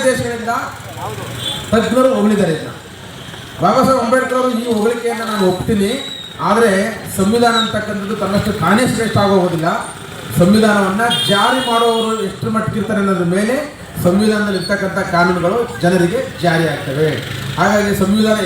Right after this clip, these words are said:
ಎಷ್ಟೇ ಶ್ರೇಷ್ಠವಾಗಿರಲಿ, ಅದನ್ನ ಜಾರಿ ಮಾಡೋ ಜಾಗದಲ್ಲಿ ಕನಿಷ್ಠ ಪ್ರಜ್ಞೆ ಇರ್ತಕ್ಕಂಥ ಮನುಷ್ಯರು ಕೂತ್ಕೊಂಡ್ರೆ ಅದು ಸರಿಯಾಗಿ ಜಾರಿ ಆಗಲ್ಲ. ಸಂವಿಧಾನ ಎಷ್ಟೇ ಕನಿಷ್ಠವಾಗಿರಲಿ,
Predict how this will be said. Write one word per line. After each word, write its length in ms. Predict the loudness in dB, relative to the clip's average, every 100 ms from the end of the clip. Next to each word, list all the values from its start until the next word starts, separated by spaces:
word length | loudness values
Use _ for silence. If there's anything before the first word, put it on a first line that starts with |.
| -2
ಎಷ್ಟೇ 240 | 0 2 4
ಶ್ರೇಷ್ಠವಾಗಿರಲಿ, 680 | 4 4 2 0 0 -2 -2 -4 -8 -12 -10 -2
ಅದನ್ನ 220 | 2 4 4
ಜಾರಿ 240 | 2 2 4
ಮಾಡೋ 160 | 4 2 2
ಜಾಗದಲ್ಲಿ 360 | 0 -2 -4 -4 -2
ಕನಿಷ್ಠ 340 | 2 2 4 2 0
ಪ್ರಜ್ಞೆ 260 | -2 -4 -6
ಇರ್ತಕ್ಕಂಥ 340 | -6 -6 -4 -2
ಮನುಷ್ಯರು 280 | 0 0 -2
ಕೂತ್ಕೊಂಡ್ರೆ 420 | -2 0 2 2 2 -2 -8 -12 -2
ಅದು 100 | 0 4
ಸರಿಯಾಗಿ 260 | 4 4 2
ಜಾರಿ 160 | 2 2 2
ಆಗಲ್ಲ. 240 | 0 2 2 2 -2 -8 -14 -16 -14 -8 0
ಸಂವಿಧಾನ 340 | 2 4 4 2 2
ಎಷ್ಟೇ 180 | 0 0 4
ಕನಿಷ್ಠವಾಗಿರಲಿ, 760 | 4 4 4 2 2 -2 -2